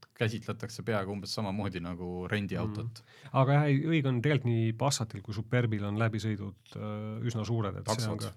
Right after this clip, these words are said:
Speaker 2: ka, jah, kindlasti ka
Speaker 1: Näiteks.
Speaker 2: taksod, jah. Ja no, ja Volkswagen on selles mõttes üldse huvitav mark, et, äh, näiteks see Guelph ja ka väikesed džiibid, äh, ja tegelikult Touareg on ees ja kohe päris võimsalt,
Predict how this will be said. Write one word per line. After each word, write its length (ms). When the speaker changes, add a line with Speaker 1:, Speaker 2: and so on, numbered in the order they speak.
Speaker 2:
ka, 100
jah, 160
kindlasti 340
ka 60
Speaker 1:
Näiteks. 200
Speaker 2:
taksod, 180
jah. 200
Ja 60
no, 100
ja 160
Volkswagen 500
on 60
selles 280
mõttes 260
üldse 240
huvitav 360
mark, 320
et, 320
äh, 340
näiteks 360
see 100
Guelph 400
ja 160
ka 300
väikesed 360
džiibid, 480
äh, 380
ja 60
tegelikult 360
Touareg 420
on 880
ees 340
ja 160
kohe 260
päris 260
võimsalt, 460